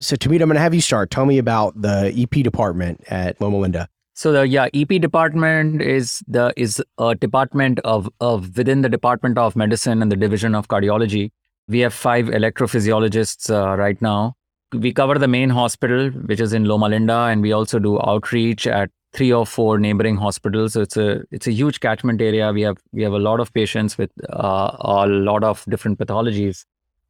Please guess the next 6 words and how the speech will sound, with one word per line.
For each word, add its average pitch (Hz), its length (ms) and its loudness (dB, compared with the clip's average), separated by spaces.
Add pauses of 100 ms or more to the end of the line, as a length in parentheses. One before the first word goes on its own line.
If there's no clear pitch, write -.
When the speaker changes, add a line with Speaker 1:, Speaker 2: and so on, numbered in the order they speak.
(140)
Speaker 2:
Uh, 107 460 0
we 127 140 2
are 131 100 2
starting 143 400 0
our 160 120 0
electrophysiology 127 1160 0